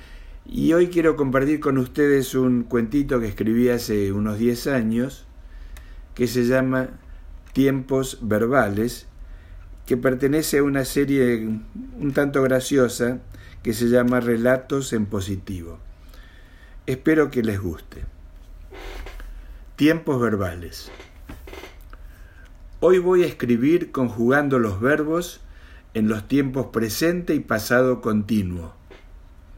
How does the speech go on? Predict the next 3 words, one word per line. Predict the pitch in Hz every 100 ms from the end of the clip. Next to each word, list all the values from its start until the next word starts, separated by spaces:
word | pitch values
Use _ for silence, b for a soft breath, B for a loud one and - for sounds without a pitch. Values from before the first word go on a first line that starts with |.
| - - - b b b
Continuo. | 120 127 131 117 95 87 - - -
Digo, | 123 135 135 123 101 95 -
continúo. | 151 135 123 139 139 101 82